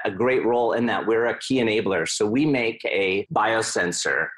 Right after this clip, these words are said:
and a remote monitoring system that allows a patient to wear a very, it's a very small biosensor. You wear it on your chest over your vital organs, but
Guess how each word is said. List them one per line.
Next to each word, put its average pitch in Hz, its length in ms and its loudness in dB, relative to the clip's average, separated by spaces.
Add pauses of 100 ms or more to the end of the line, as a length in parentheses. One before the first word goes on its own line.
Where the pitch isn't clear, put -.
and 107 160 0
a 104 240 -2
remote 113 400 0
monitoring 113 600 0
system 92 600 -2
that 92 140 0
allows 95 400 0
a - 60 -6
patient 107 500 0
to - 80 -6
wear 95 320 0
a - 20 -4
very, 120 380 0
it's - 140 -8
a 110 40 -2
very 139 260 2
small 123 560 0
biosensor. 113 720 0
You 95 120 -2
wear 113 240 2
it - 20 0
on 113 180 0
your 104 120 0
chest - 640 -2 (100)
over 110 180 2
your 120 160 2
vital 110 320 0
organs, 104 540 0
but - 220 -4